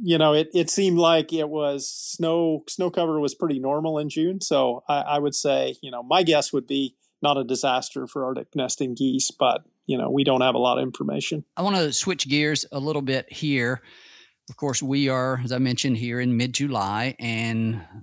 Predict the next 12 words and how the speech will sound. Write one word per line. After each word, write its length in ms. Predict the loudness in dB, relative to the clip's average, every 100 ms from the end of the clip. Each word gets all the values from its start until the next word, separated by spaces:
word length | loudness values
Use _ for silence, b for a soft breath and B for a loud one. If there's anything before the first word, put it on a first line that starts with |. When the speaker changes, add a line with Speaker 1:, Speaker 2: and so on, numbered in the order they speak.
| -12
Speaker 2:
the 540 | -8 -8 -8 -8 -10 -16 -20 _
coronavirus 1000 | -8 -4 0 0 0 0 0 -2 -4 -4
covid 360 | -6 -8 -6 -4
situation 960 | -4 -4 -6 -4 -4 -2 -2 0 -2 -4
is 400 | -8 -8 -6 -6
capturing 600 | -4 -4 -4 -2 -4 -4
everyone's 560 | -8 -8 -4 -2 -2
attention 580 | -4 -4 -4 -4 -4 -4
and 200 | -4 -4
is 120 | -6
in-, 220 | -6 -6 -6
influencing 640 | -6 -4 -4 -4 -6